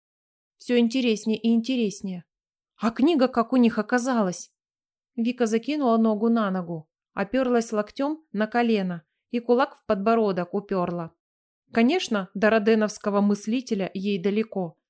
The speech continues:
но Вика и не претендует. "Книга же у тебя была!" "Была и пропала".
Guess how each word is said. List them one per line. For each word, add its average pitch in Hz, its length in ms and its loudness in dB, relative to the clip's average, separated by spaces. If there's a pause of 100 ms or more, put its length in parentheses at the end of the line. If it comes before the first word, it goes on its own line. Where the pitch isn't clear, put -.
(160)
но 220 120 2
Вика 269 300 0
и 240 40 4
не 233 120 2
претендует. 233 720 -2 (480)
"Книга 247 380 6
же 220 120 2
у 240 80 6
тебя 269 360 2
была!" 185 440 -2 (480)
"Была 196 640 0 (340)
и 185 120 -4
пропала". 180 680 -2